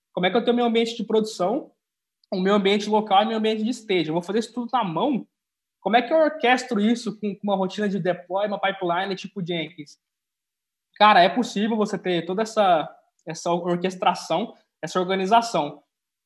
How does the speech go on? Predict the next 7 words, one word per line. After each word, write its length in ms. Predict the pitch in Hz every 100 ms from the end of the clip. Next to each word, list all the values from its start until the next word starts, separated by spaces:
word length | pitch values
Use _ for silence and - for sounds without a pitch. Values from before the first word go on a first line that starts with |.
| _ _ _
com 140 | _ 185
uma 160 | 202
coisa 160 | 202 202
chamada 320 | 214 202 208
Serverless 560 | 214 196 196 226 226 -
Framework, 540 | 214 233 185 165 165
tá? 300 | 160 160 -